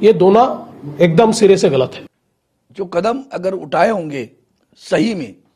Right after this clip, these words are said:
Speaker 2: तो मुख्यमंत्री जी, आदरणीय उद्धव जी ठाकरे साहब को मेरा, मेरी विनती रहेगी इसकी जांच करें पहली। और दूसरी बात, कल तक जो मुख्यमंत्री थे, आज विपक्ष के नेता है,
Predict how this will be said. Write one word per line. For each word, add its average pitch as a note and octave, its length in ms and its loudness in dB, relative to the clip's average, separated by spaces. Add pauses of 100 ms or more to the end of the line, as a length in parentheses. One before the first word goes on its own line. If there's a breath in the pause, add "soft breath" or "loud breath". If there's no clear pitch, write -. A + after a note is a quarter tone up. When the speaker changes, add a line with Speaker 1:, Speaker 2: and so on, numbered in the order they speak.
(1500)
Speaker 2:
तो F3 120 -10
मुख्यमंत्री G3+ 640 -12
जी, G#3+ 240 -12 (1800)
आदरणीय F3+ 300 -6
उद्धव E3 280 -6
जी E3+ 140 -8
ठाकरे D#3+ 360 -8
साहब D#3 260 -8
को D#3 100 -10
मेरा, D3 300 -6 (440)
मेरी C#3+ 180 -10
विनती F3+ 300 -12
रहेगी D#3+ 300 -6
इसकी C#3+ 200 -14
जांच B2+ 360 -6
करें A2 240 -10
पहली। E2 300 -20 (840)
और C#3+ 80 -12
दूसरी F#3+ 360 -12
बात, F#3+ 420 -2 (400)
कल F3+ 120 -2
तक C4 200 -2
जो A3 200 -8
मुख्यमंत्री F3+ 560 -12
थे, D#3+ 220 -8
आज D#3 260 -6
विपक्ष D#3+ 420 -10
के F#3 160 -10
नेता C3 360 -6
है, A#2+ 340 -8